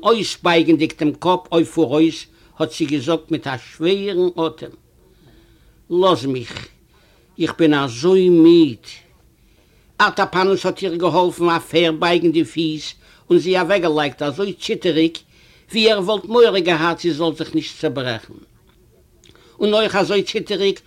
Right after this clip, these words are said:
האט ער זי איינגעדעקט און געבליבן שטיין איבער איר. זי איז געווען מיד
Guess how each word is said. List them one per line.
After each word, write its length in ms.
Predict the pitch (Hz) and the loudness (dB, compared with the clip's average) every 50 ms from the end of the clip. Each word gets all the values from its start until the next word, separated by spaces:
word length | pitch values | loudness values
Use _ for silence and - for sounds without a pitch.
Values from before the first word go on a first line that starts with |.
| _ - _ _ - | _ -20 _ _ -2
האט 180 | 196 190 - | -2 -2 0
ער 80 | 202 175 | -4 -4
זי 180 | 147 143 185 175 - | -2 -2 -4 -2 0
איינגעדעקט 680 | 185 190 190 185 165 180 165 160 180 180 175 - - - | 0 2 2 2 2 2 2 2 0 -2 -2 -6 -4 -4
און 80 | 175 | 0
געבליבן 440 | 160 175 147 147 151 165 160 165 165 | 0 0 0 2 0 2 4 4 2
שטיין 480 | - - - - - 151 143 139 139 131 | 2 -2 -18 -8 -6 -4 -4 -2 -2 -4
איבער 260 | 127 123 139 131 110 | -4 -4 -6 -6 -6
איר. 240 | 123 113 107 - - _ _ _ _ _ _ _ _ _ _ _ _ _ _ _ _ _ _ | -6 -8 -8 -12 -18 _ _ _ _ _ _ _ _ _ _ _ _ _ _ _ _ _ _
זי 140 | - 190 233 | -4 -2 0
איז 140 | 208 170 143 | 0 0 0
געווען 460 | 156 180 190 170 190 180 170 180 175 | 0 0 2 4 4 4 6 6 4
מיד 400 | 175 180 180 175 165 160 160 - | 6 6 4 4 2 0 -6 -10